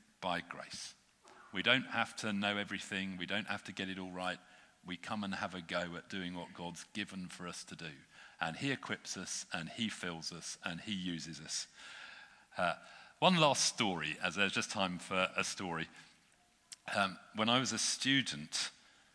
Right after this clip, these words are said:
uh, I remember the vicar of the church I was at, at Saint Aldate's in Oxford, Michael Green was the vicar, told this story often,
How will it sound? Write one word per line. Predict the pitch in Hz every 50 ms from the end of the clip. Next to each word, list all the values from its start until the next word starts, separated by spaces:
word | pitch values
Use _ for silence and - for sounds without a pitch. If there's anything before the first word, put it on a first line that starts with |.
| _ - _ _ _ _ _ _ -
uh, | - 92 90 90
I | 98
remember | 101 101 98 104 113 120 135 131 117 113 110
the | 98 98
vicar | 101 92 110 95 - - 98 95
of | 95 87
the | - 98
church | - - 104 98 92 - - 101
I | 95 92
was | 95 87
at, | 92 87 76 76 - - -
at | 82 -
Saint | - - 92 95
Aldate's | 98 87 87 87 -
in | - 90
Oxford, | 85 - - 80
Michael | 80 90 90 - - 87
Green | - 95 90 85
was | 85 87 -
the | -
vicar, | 85 87 85 - - - 78
told | - - - 120 117 110 -
this | 123 -
story | - - - 104 95 90 87 87 85 -
often, | - - 101 - - - - - -